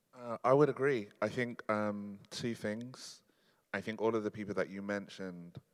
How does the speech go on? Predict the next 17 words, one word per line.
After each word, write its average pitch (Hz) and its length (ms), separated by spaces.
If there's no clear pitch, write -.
uh, 90 360
they're 98 180
running 104 320
out 90 100
of - 100
places - 400
to 92 100
hide, 87 460
and 87 560
what 98 320
they're 101 120
trying 98 220
to 90 100
hide 90 320
from 85 460
is 82 520
themselves. 82 840